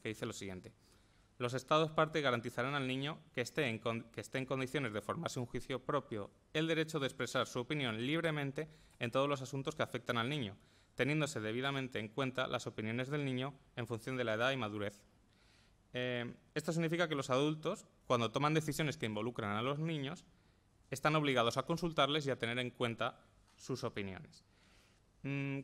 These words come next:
cuando son interpelados, los niños y las niñas en, expresan un punto de vista diferente, como comentábamos antes, y, eh, plantean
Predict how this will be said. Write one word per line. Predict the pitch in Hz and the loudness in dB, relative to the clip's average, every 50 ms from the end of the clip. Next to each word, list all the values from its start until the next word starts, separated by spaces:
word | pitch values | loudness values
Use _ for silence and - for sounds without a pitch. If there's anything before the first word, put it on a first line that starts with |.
| - - | -2 0
cuando | 151 139 135 131 | 2 2 2 2
son | - 160 170 180 | 4 4 4 4
interpelados, | 180 - 147 - - 123 131 147 143 143 165 156 | 4 4 2 2 4 4 4 4 4 4 2 0
los | 135 123 | 0 0
niños | 120 120 123 127 127 120 | 0 0 0 -2 -2 -2
y | 131 123 | -4 -4
las | 120 117 | -4 -4
niñas | 120 131 131 123 120 135 135 | -4 -4 -4 -4 -4 -4 -4
en, | 135 117 113 107 107 107 - - 50 - | -4 -4 -4 -4 -4 -6 -8 -10 -12 -14
expresan | - - - 135 127 147 143 | -14 -10 -6 -4 -2 0 0
un | 143 139 | 0 2
punto | 139 139 127 127 | 0 2 2 2
de | 123 | 2
vista | 127 123 - | 2 2 0
diferente, | 120 117 - - 120 135 139 143 | 0 0 0 0 0 0 0 0
como | 131 127 113 110 | -2 -2 -2 -4
comentábamos | 104 107 110 139 170 - 113 117 123 135 151 156 - | -4 -6 -8 -6 -4 -2 -2 -2 -2 -2 -4 -4 -4
antes, | 160 139 135 - 131 143 - - _ - _ _ _ _ _ _ _ _ - | -4 -4 -4 -6 -8 -8 -10 -14 _ -20 _ _ _ _ _ _ _ _ -4
y, | 151 160 170 185 185 180 | -2 -2 0 -2 -4 -4
eh, | - 139 139 139 135 135 135 135 135 123 101 - - - - _ _ _ _ _ - | -4 -2 -2 0 0 -2 -2 -4 -4 -6 -8 -12 -16 -20 -20 _ _ _ _ _ 0
plantean | - 151 147 139 143 139 - 165 165 160 170 170 | 2 4 4 4 4 2 2 2 2 2 0 -2